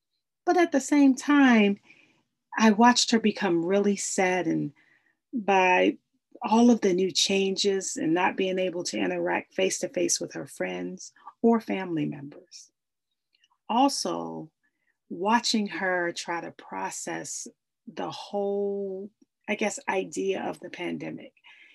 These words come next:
You know, she even says to me now, "Mommy, this is unbelievable. I just can't believe that life has changed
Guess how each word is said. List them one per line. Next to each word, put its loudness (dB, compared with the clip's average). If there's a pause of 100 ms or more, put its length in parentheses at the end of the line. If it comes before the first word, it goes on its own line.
(200)
You -4
know, -4
she -2
even -4
says -6
to -8
me 0
now, -4 (800)
"Mommy, 0 (100)
this -6
is -8 (140)
unbelievable. -8 (440)
I -4
just -8
can't -8
believe -8
that -8
life -4
has -8
changed -8